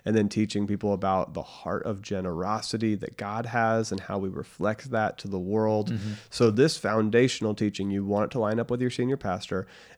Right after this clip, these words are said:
Speaker 1: and you wanna make sure that you're giving people some good biblical theology,
Speaker 2: Yeah.
Speaker 1: but with engaging illustrations,
Speaker 2: Of course.
Speaker 1: funny stories, right? It's gotta be good teaching. You don't want boring theology,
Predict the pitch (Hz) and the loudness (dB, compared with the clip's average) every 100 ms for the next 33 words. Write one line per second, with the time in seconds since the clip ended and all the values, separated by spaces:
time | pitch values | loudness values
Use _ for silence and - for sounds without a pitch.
0 | - 104 104 104 107 107 104 - 107 98 | -4 0 4 4 4 4 2 2 0 2
1 | 104 107 110 110 110 104 104 - 101 95 | 2 4 4 4 0 -2 -4 -4 -6 -4
2 | 110 113 123 131 127 - 127 147 151 165 | 0 2 2 2 -2 -2 0 2 2 0
3 | 156 131 110 104 104 110 98 - - 98 | 0 2 2 2 0 0 -2 -4 -8 -8
4 | - _ 127 127 156 185 160 120 110 107 | -8 _ -2 2 4 4 4 4 4 4
5 | 117 104 110 120 - 90 90 85 87 - | 2 2 2 2 0 -2 -2 -6 -6 -6
6 | - 95 - - 104 104 123 - 98 90 | -6 -6 -8 0 4 4 4 0 -4 -2
7 | 90 92 95 95 101 104 - 104 131 123 | -2 -2 0 2 2 2 2 2 2 2
8 | 113 104 95 - 110 - 98 110 98 92 | 2 2 0 0 -2 0 0 0 2 0
9 | - 104 113 123 95 95 95 87 90 90 | -2 2 4 4 4 0 -4 -4 -4 -4
10 | 90 92 92 104 | -4 -4 -4 -6